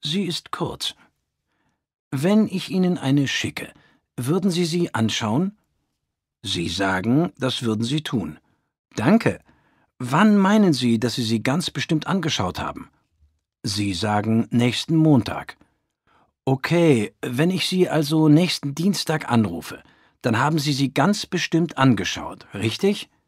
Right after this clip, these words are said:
Sie sagen, ja. Okay, ich melde mich dann. Unter welcher Nummer und zu welcher Zeit erreiche ich Sie am besten?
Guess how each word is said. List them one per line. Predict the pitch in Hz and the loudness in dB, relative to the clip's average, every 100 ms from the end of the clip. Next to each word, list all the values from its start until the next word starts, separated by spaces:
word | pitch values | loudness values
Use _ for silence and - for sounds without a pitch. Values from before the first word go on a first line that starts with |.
| _ _ _ _ | _ _ _ _
Sie | - 101 90 | -8 -6 -6
sagen, | 90 90 98 110 | -4 -4 0 0
ja. | 110 139 123 - - _ _ _ _ _ _ _ _ - | 2 2 2 0 -12 _ _ _ _ _ _ _ _ -4
Okay, | 127 135 127 117 92 - _ _ _ _ - | 0 0 2 0 0 -10 _ _ _ _ -4
ich | - | 0
melde | 131 113 90 | 2 0 -2
mich | 87 - | -8 -10
dann. | - - _ _ _ _ | -12 -16 _ _ _ _
Unter | 139 127 135 | -2 0 0
welcher | 151 208 202 | 0 -2 0
Nummer | 170 120 104 | 2 2 0
und | 110 | -2
zu | 120 | -2
welcher | 131 180 175 | -2 -4 -6
Zeit | - 117 107 123 | -4 -2 -2 -2
erreiche | - 107 127 143 147 | -4 -2 -2 -2 -4
ich | - | -6
Sie | 127 | -4
am | 117 | -4
besten? | 110 95 - - | -4 -8 -8 -12